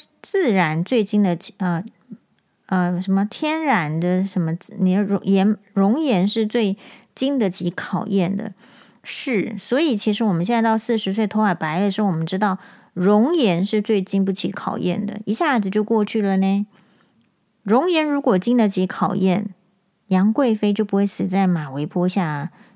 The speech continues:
那唐太宗就看他的容颜，让他经得起考验就好。没有，不行啊，当然是自己的江山、自己的权力欲望比较重要啊。所以其实有时候你这个历史的故事看多了，有点想法之后，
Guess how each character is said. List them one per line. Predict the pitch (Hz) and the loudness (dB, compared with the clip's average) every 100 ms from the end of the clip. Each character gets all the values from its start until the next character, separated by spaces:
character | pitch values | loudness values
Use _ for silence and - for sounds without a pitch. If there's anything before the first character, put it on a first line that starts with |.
| _ | _
那 | - | -8
唐 | - 226 233 | 0 2 2
太 | 277 226 | 2 0
宗 | 220 226 | 2 0
就 | 233 | 0
看 | 240 226 | 0 2
他 | 220 | 2
的 | 185 | 0
容 | 170 170 | 0 0
颜， | 170 | 2
让 | 190 208 | 2 2
他 | 196 | 2
经 | 190 196 | 2 2
得 | 185 | 2
起 | - | 0
考 | 165 170 156 | -4 -2 0
验 | 170 | 2
就 | 170 | 2
好。 | 175 147 | -2 -2
没 | 160 233 | -2 0
有， | 277 | 0
不 | 190 | -2
行 | 240 - 151 | -2 -4 -4
啊， | 147 160 | -4 -2
当 | 233 | 0
然 | 233 190 | 2 2
是 | 202 | 0
自 | 214 254 | -4 -2
己 | 226 | 0
的 | 156 | 0
江 | 151 185 190 | 0 0 2
山、 | 190 190 190 | 2 0 2
自 | 226 | 0
己 | 160 | 0
的 | 160 | -2
权 | - 160 | -2 -2
力 | 185 196 | 0 2
欲 | 190 | 2
望 | 190 175 - - - - - - | 2 0 -4 -14 -20 -20 -12 -4
比 | |
较 | 165 208 | -2 0
重 | 233 202 | 2 2
要 | 196 180 | 4 2
啊。 | 156 | 0
所 | 151 269 | -2 -2
以 | 269 | 0
其 | 208 - 220 285 | -2 -2 -2 0
实 | - 233 240 - - - _ _ _ _ _ _ _ - | 0 0 -2 -10 -20 -20 _ _ _ _ _ _ _ -6
有 | 196 190 | 0 2
时 | 170 233 | 2 2
候 | 294 359 | 2 2
你 | 240 160 | 2 2
这 | 147 254 | 0 0
个 | 240 | 0
历 | 277 233 | 2 2
史 | - 151 | 0 0
的 | 160 | 0
故 | 240 240 | 0 0
事 | - | -2
看 | 220 - 233 208 | -6 -2 2 4
多 | 214 220 | 4 2
了， | 175 | 2
有 | 160 | 2
点 | 190 160 | 0 0
想 | - 170 | 0 0
法 | 240 147 | 2 0
之 | 143 185 | -2 -2
后， | 208 214 | 0 0